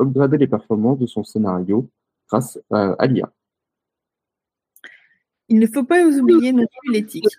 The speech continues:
Speaker 2: Un aspect important de l'intégration de l'I A dans les entreprises concerne les enjeux éthiques associés à cette technologie.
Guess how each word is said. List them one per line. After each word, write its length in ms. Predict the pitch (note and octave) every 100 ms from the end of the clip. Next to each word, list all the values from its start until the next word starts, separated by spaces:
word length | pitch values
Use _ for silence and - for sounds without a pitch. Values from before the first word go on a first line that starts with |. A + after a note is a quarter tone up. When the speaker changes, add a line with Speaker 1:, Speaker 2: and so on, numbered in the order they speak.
| -
Speaker 2:
Un 180 | A3 A#3+
aspect 320 | C4 - B3 -
important 500 | D#4 D#4 D4 - D4+
de 60 | C#4+
l'intégration 600 | B3 C4 A#3 A#3+ A#3+ C4+
de 120 | A#3+
l'I 180 | G#3+ A#3
A 80 |
dans 140 | A#3 G#3+
les 180 | G3+ A3
entreprises 560 | A#3+ A3+ A3 - A#3+
concerne 400 | - B3 A#3 C4
les 200 | B3 G#3+
enjeux 200 | G#3+ G#3+ - -
éthiques 440 | C#4+ - D4 -
associés 460 | - B3 C4 B3 C#4
à 20 |
cette 240 | B3 A3 -
technologie. 680 | A3+ - B3 G#3+ G3+ -